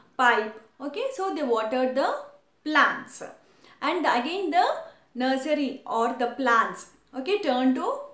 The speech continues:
green and the flowers bloom. Okay,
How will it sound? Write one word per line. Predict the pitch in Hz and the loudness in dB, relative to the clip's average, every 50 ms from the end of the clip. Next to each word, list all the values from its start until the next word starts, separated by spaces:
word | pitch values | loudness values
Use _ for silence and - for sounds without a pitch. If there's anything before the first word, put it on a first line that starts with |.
| - - - | -20 -16 -8
green | - 269 262 254 254 226 202 - - | -4 -2 0 0 0 -2 -4 -6 -6
and | 240 247 254 | -4 -2 -2
the | 254 | -2
flowers | 262 269 247 233 233 254 311 508 554 - - - - - _ _ _ _ _ _ _ _ _ - 262 | 0 0 0 2 2 2 4 2 2 2 -2 -10 -16 -20 _ _ _ _ _ _ _ _ _ -10 -2
bloom. | 247 302 302 302 277 247 - - - - - _ _ - | 0 2 4 4 4 2 2 -2 -8 -14 -20 _ _ -6
Okay, | 254 - - 403 480 | -6 -4 0 0 0